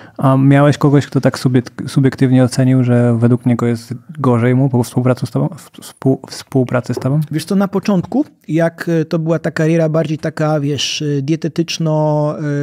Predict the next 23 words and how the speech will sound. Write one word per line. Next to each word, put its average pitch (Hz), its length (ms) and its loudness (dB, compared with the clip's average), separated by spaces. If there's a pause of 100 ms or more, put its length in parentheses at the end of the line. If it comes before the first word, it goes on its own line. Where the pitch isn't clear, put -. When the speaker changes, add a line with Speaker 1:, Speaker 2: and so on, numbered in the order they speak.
(180)
Speaker 2:
e, 143 40 -10
ćwiczeniowa, 175 640 0 (800)
e, 160 300 2
i 170 220 -4
dopiero, 175 320 2
wiesz 170 120 -2
co, 175 160 -2 (140)
m, 160 300 -4 (140)
<laughs> - 240 -8
skąd 190 220 -2
to 190 80 -2
się 190 140 -2
u 185 40 0
mnie, 180 140 2
wiesz 175 100 -6
co, 175 100 -2
wzięło, 170 240 2
ten, 156 220 -2
ten, 143 260 -8
to 147 120 -6
zainteresowanie 160 560 0
takie 151 180 -2
psychologiczno-terapeutyczne? 156 1200 -2